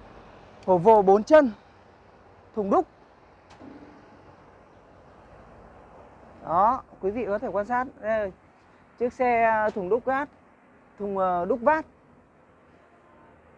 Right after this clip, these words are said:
Và chắc hẳn quý vị thì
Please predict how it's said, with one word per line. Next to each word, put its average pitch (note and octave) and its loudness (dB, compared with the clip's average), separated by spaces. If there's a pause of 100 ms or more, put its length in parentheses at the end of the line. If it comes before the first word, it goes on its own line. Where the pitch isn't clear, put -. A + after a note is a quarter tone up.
(2500)
Và A3 4
chắc E4+ -2
hẳn G#3+ -6
quý G#3 -6
vị G#3 -6
thì G3+ 0